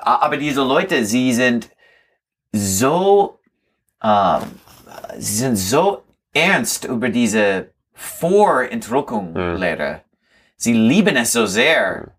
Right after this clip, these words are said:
Speaker 1: dass s-, sie, sie wollen diese Blödsinn über der Heilige Geist aus dem Weg,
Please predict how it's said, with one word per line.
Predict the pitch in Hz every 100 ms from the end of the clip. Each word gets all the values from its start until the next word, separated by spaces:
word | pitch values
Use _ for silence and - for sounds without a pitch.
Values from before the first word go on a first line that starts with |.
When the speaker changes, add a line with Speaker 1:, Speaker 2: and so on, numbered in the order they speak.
| _ _
Speaker 1:
dass | 110 101 98 - - _ _ _ _ -
s-, | 104 87 -
sie, | 107 98 113 107
sie | 101 107 104
wollen | 123 120 110 90 _ _ _ _ -
diese | 262 - 196
Blödsinn | - 107 139 196 - 120 113 113
über | 120 120 110 -
der | - 101 -
Heilige | - 277 247 202
Geist | 190 - - - - _ _
aus | - 226 - -
dem | 95 87 82
Weg, | 208 165 - 92 87